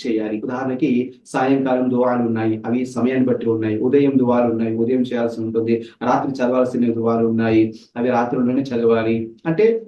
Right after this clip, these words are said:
సమయానికి అనుగుణంగా దుఆలు ఉంటాయి, అక్కడ ఆ దుఆలను, ఆ స్మరణ అనేది అక్కడ చేయాలి. రెండవది ఏంటి? ఆచర-, ఆచరణను బట్టి అల్లాను వేడుకోవాలి, అల్లాను నామస్మరణ చేయాలి. ఆచరణ ఏంటి? ఇప్పుడు మనం ఇంటి నుండి బయటకు వెళ్తున్నాము, మస్జిద్లోకి వెళ్తున్నాము,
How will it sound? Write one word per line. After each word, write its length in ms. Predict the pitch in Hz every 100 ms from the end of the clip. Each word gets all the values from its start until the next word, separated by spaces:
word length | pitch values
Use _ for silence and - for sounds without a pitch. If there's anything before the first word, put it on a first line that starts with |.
| -
సమయానికి 540 | 143 147 170 175 160
అనుగుణంగా 480 | 143 143 139 139 143
దుఆలు 420 | 127 123 131 135
ఉంటాయి, 420 | 135 113 127 170
అక్కడ 240 | - - 127
ఆ 140 | 123 120
దుఆలను, 600 | 127 131 127 151 220 -
ఆ 120 | 123 123
స్మరణ 280 | 139 127 135
అనేది 260 | 127 131 160
అక్కడ 220 | - 117
చేయాలి. 240 | 113 117 117 120 135 135 - -
రెండవది 340 | 147 240 226
ఏంటి? 420 | 180 175 175 180 - -
ఆచర-, 340 | 170 - 185 156
ఆచరణను 400 | 160 - 190 185
బట్టి 600 | 165 - 165 143 139 - -
అల్లాను 320 | 135 143 143
వేడుకోవాలి, 680 | 135 135 131 123 120 120 127
అల్లాను 440 | 127 120 123 123
నామస్మరణ 520 | 120 117 127 - 120 117
చేయాలి. 400 | - 120 117 117 156
ఆచరణ 320 | 160 180 175
ఏంటి? 500 | 170 170 170 - -
ఇప్పుడు 180 | 135 143
మనం 140 | 139
ఇంటి 140 | 131 120
నుండి 140 | 135
బయటకు 300 | 127 120 -
వెళ్తున్నాము, 480 | 117 120 117 117 117
మస్జిద్లోకి 500 | 123 127 131 123 120
వెళ్తున్నాము, 560 | 117 117 117 117 120